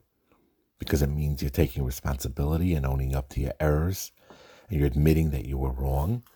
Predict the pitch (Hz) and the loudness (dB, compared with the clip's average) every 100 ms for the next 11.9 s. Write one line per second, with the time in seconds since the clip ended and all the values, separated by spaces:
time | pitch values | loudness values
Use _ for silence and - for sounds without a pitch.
0 | - - - - 76 69 80 80 73 71 | -20 -20 -20 -8 -4 2 4 4 2 0
1 | - 80 82 80 76 71 73 - 76 64 | -2 -2 0 0 0 0 -2 0 0 0
2 | 65 69 73 - 82 - 67 - 69 71 | 0 0 -2 -2 -6 -6 -8 -4 -2 -2
3 | 69 - 65 62 - - 71 71 62 - | -2 -2 -4 -4 -6 -4 -2 -2 -6 -2
4 | - 71 - 73 80 80 95 - - - | -2 -2 -2 -2 0 0 0 -6 -16 -20
5 | - - 76 - 65 - - 73 71 87 | -20 -10 -8 -4 -4 -4 0 4 4 2
6 | - - 71 67 67 64 60 76 73 76 | -4 -8 -4 -2 -2 -4 -4 -4 -2 -2
7 | 101 - - - - _ 76 71 67 71 | -4 -6 -18 -20 -20 _ -2 0 -2 -6
8 | - - - 107 107 - - 76 73 - | -8 -8 0 2 2 -4 -6 -4 -4 -2
9 | - 76 76 73 - - - - 67 76 | 2 4 4 0 -6 -20 -20 -6 0 2
10 | 78 82 - 80 73 73 - 65 78 73 | 2 2 -2 -2 0 -4 -6 -2 2 2
11 | 71 67 65 69 85 85 - - - | 0 -4 -6 -2 -2 -2 -4 -12 -14